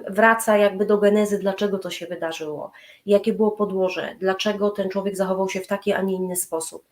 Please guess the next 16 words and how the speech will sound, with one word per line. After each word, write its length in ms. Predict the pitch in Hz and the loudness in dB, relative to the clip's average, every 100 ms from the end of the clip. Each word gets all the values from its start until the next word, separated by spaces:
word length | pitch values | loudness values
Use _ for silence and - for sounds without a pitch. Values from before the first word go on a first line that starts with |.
| - - - - | -20 -20 -10 0
dlaczego 340 | 196 240 240 | 2 4 4
zachował 340 | 220 214 220 | 4 2 0
się 120 | 214 196 | 0 -4
w 60 | |
sposób, 420 | - - 226 233 - - | -4 -4 -2 -2 -6 -4
em, 360 | 185 185 185 - - | 0 0 -2 -2 0
odmienny 580 | 202 214 226 226 226 | 4 6 6 6 6
niż 360 | 220 214 - - | 4 0 -2 -4
jakakolwiek 600 | 214 208 208 208 202 208 208 | -4 -2 -2 -2 -2 0 2
logika, 760 | 196 208 220 196 190 180 175 - - _ - | 4 6 6 2 -4 -6 -8 -10 -18 _ -2
cokolwiek 520 | 226 214 220 202 208 | -2 2 2 0 -4
podsuma-, 540 | 196 190 - 190 190 190 - | -8 -6 -4 -2 -2 -4 -2
podsuwała 720 | 202 202 - 190 190 190 190 | -2 2 0 2 2 4 2
w 80 | 180 | 2
danej 300 | 190 185 170 | 0 0 -2
chwili. 440 | - 165 160 160 | -6 -6 -6 -8